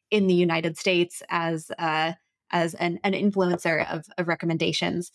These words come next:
So basically, first thing is there's this total cholesterol marker. It's got a, a really rich, complicated history. Basically, um, if you see a strange total cholesterol number and it's really, really high, look deeper, but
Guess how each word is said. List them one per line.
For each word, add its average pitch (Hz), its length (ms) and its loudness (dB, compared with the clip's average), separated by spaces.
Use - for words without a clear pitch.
So 170 500 0
basically, 220 320 2
first 262 300 0
thing 180 380 -2
is 185 100 0
there's 170 180 -2
this 175 140 -6
total 180 260 0
cholesterol 160 480 -2
marker. 165 380 0
It's 185 160 -2
got 170 320 2
a, 175 320 2
a 190 80 -6
really 175 240 -2
rich, 233 400 -2
complicated 190 480 2
history. 175 580 0
Basically, 190 680 2
um, 175 460 0
if 196 160 -2
you 196 60 4
see 226 240 2
a 190 40 4
strange 180 420 2
total 185 220 0
cholesterol 170 680 0
number 175 580 0
and 185 100 0
it's 175 140 -6
really, 226 240 6
really 175 160 4
high, 175 540 -4
look 247 260 0
deeper, 180 380 -2
but 208 240 2